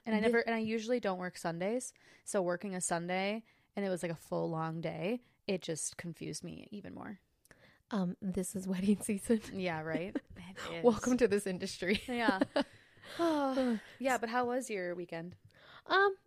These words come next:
Speaker 2: it was, it was good. I had a wedding on Friday. Um, we weren't coordinating for it at all either. They had, um, a decorator come in and do all,
Speaker 1: Mm-hmm.
Speaker 2: like, their decor and everything. And then, but I was still there, and I ended up being there from,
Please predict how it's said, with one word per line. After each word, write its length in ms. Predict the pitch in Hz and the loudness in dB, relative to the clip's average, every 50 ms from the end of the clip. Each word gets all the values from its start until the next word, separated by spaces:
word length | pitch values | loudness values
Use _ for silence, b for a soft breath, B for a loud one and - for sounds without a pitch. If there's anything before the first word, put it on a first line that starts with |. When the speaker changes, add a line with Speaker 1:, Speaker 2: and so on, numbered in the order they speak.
| - - | -6 0
Speaker 2:
it 60 | 349 403 | 2 6
was, 360 | 440 453 466 466 466 466 440 440 427 | 6 8 8 8 6 6 4 2 2
it 100 | 403 427 | 4 4
was 160 | 440 427 - | 4 4 4
good. 280 | - 427 403 262 202 - | 2 6 6 6 6 6
I 100 | - 226 247 | 4 2 4
had 160 | 262 294 285 | 4 4 4
a 40 | 285 | 4
wedding 320 | 269 247 247 269 269 269 | 4 4 4 4 4 4
on 360 | 269 254 254 247 247 247 247 | 4 4 4 4 4 2 2
Friday. 760 | 247 - - 214 208 208 202 208 208 208 208 208 208 214 208 B B B B B B _ | 0 2 4 4 6 6 6 6 6 6 6 6 4 2 2 B B B B B B _
Um, 340 | 214 208 208 202 196 196 196 | 4 6 6 6 4 2 4
we 120 | 208 226 | 4 4
weren't 240 | 220 233 247 262 - | 6 6 2 2 2
coordinating 540 | - - 226 214 208 214 208 208 208 208 202 | 4 4 6 6 6 4 4 4 4 2 2
for 160 | - 226 208 | 4 4 4
it 80 | 208 202 | 4 2
at 80 | 196 | 2
all 260 | 202 190 190 190 190 - | 4 4 6 6 4 4
either. 300 | 196 196 185 196 190 190 | 2 2 4 4 6 6
They 120 | 190 196 | 6 6
had, 300 | 190 190 196 190 185 180 | 4 2 2 2 4 4
um, 280 | 180 175 175 175 175 175 | 4 4 2 2 0 -2
a 180 | - 190 185 180 | 2 2 2 2
decorator 520 | 180 180 - 180 175 - 190 185 185 185 | 2 2 0 0 0 4 2 4 4 2
come 220 | 180 - - 185 185 | 0 0 -2 0 0
in 100 | 180 180 | 2 2
and 140 | 180 180 175 | 2 2 2
do 120 | - 180 | 2 2
all, 100 | 180 170 | 4 4
Speaker 1:
Mm-hmm. 80 | 180 175 | 2 2
Speaker 2:
like, 160 | 175 175 208 | 0 -2 -4
their 100 | - - | -6 -6
decor 320 | - - - - 294 277 277 | -8 -8 -2 2 4 4 6
and 80 | 269 262 | 4 4
everything. 600 | 254 247 254 240 - - 247 240 240 233 233 240 | 4 4 2 2 4 2 4 4 4 4 2 2
And 260 | - - 202 202 185 | 2 2 0 4 6
then, 560 | 202 202 196 196 196 196 196 190 190 190 185 B B B B B B B B B B B B | 6 6 8 6 6 6 6 6 4 4 0 B B B B B B B B B B B B
but 100 | _ 226 | _ 6
I 60 | 226 226 | 8 8
was 120 | 214 - | 6 6
still 220 | - - 294 285 | 6 8 8 8
there, 540 | 247 196 208 202 196 190 180 175 170 170 170 208 - | 10 8 8 8 10 10 8 8 6 6 2 0 2
and 160 | 208 196 190 | 2 4 4
I 100 | 190 190 | 6 4
ended 220 | 190 196 202 214 202 | 4 4 6 6 8
up 200 | 202 190 - _ | 6 6 4 _
being 280 | 202 190 190 190 185 | 2 2 4 4 4
there 240 | 185 180 175 175 170 170 | 4 4 4 4 2 0
from, 580 | - - - 196 185 180 175 175 175 170 175 | -2 -4 0 2 2 4 4 2 2 2 0